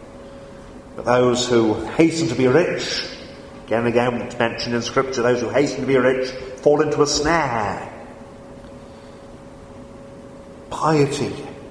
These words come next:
humility, the prayer, "Give us this day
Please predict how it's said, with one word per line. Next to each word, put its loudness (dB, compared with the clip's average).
humility, 2
the -2
prayer, -2
"Give 4
us 2
this 2
day 0